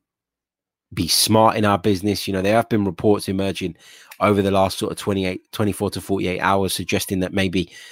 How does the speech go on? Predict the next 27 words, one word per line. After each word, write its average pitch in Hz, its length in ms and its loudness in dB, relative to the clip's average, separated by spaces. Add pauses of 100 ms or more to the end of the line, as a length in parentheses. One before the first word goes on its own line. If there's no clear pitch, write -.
(280)
Arsenal 95 340 4
have - 80 -6
got - 120 2
a - 40 0
bigger 104 240 2
transfer 117 440 0
budget 104 340 0
than 95 180 -4
people 107 340 -2
think, 135 300 4
and 131 100 4
I 120 120 2
hope 139 260 0
that's - 280 -2
the 110 100 -8
case, 127 320 -2 (440)
but 113 120 6
I'm 107 260 6
not 113 300 4
holding 98 640 0 (140)
my 90 200 0
breath 82 440 -6
because 87 320 -10
we've 90 140 -6
seen 117 300 0
this 95 120 -4
before. 87 460 -6